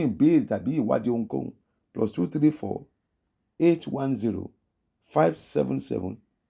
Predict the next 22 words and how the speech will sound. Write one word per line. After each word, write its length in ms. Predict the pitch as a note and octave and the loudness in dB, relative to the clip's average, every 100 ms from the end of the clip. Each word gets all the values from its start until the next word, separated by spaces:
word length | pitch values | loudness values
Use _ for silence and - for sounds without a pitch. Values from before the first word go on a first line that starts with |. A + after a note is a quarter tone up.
| _ _ - | _ _ 0
eight 240 | D#3+ D#3 | 0 2
nine 280 | G#2 F#2 - | -2 -4 -8
five 260 | - B2+ A#2+ | -4 0 0
four. 180 | - - - _ _ _ _ _ _ | -2 -10 -14 _ _ _ _ _ _
Bákan 360 | - D#3+ C3 C3 | 0 0 2 0
náà, 120 | C3 | 2
ló 80 | A2 | 2
bá 140 | A#2+ | 0
ní 100 | C#3+ | 2
ẹ̀bẹ̀ 240 | D3 G#2 G2+ | 2 2 0
àdúrà, 280 | F#2+ C3 - - | 0 -4 -6 -10
o 80 | - | -2
lè 120 | G#2+ | -2
pè 200 | G2 G2 | -2 -6
mí. 120 | F#2 - _ _ _ _ _ _ _ | -6 -10 _ _ _ _ _ _ _
Ní 240 | G#2 A#2+ C3 | 0 4 6
orúkọ 380 | A#2+ C3+ A#2+ A#2+ | 4 2 -2 0
Jésù 200 | D3+ B2 | 0 -2
Kristi, 180 | A2 A2+ | -8 -4
ní 100 | G#2 | -2
ọjọ́ 140 | G#2 B2+ | 0 2
mẹ́jọ, 280 | C3 G#2+ | 2 0